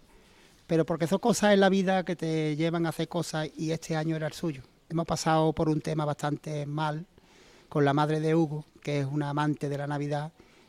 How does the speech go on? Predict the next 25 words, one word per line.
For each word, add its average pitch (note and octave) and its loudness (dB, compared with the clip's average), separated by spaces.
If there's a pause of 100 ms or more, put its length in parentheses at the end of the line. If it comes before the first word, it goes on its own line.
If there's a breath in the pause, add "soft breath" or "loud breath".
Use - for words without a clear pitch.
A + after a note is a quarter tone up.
(160 soft breath)
y D3 -4
hemos E3 -2
salido E3+ 4
bien, G3 4
y E3 -6
entonces D#3+ -6
la D#3 -4
única D3+ -4
forma D#3 -4
de D3+ -4
celebrarlo D#3 -4
es D#3+ -4
con D3+ -4
todas D#3 -4
las D3 -2
personas D3 -4
que - -10
quieran C#3+ -8
acompañarnos C#3 -4
en C3 -2
el C3 -8
Coto C3+ -8
de B2+ -6
las B2+ -10
Canteras. C3 -10